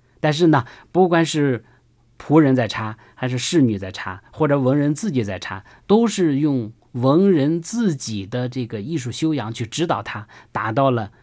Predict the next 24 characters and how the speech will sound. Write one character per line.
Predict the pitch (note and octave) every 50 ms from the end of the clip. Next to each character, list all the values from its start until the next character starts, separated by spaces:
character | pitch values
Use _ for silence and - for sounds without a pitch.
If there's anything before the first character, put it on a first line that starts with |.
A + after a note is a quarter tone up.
| _ _ _ _
他 | - - C#3+ D3 D#3+ D#3+
的 | D3+ D#3 B2 A#2
艺 | B2 C#3+ C#3
术 | - A#2 G#2+
的 | G#2+
标 | G2+ - C#3 D3 D#3+
准。 | D3+ B2 A2+ F#2 G2 - _ _ _ _ _ _ _
这 | - B2
是 | - - A#2+
我 | G#2+ G2+ G2
们 | G#2 A2+ A2 A2+ A#2+ - - -
中 | D3 D3 D#3 D#3+ E3 E3
国 | D3+ - G#2 G2+ G#2+
的 | G2+ G2
插 | F#2 - - - F#2+
花 | G2+ - G2+ G2
这 | G2 A#2+
样 | A2 G2+ F#2+
一 | F#2+ G#2+
路 | A2+ G#2+ A2 G#2
延 | G2 G#2 G2 A2
续 | A2 A2 A#2
下 | G2+ - G2+ G2+ G2
来， | G2 F#2+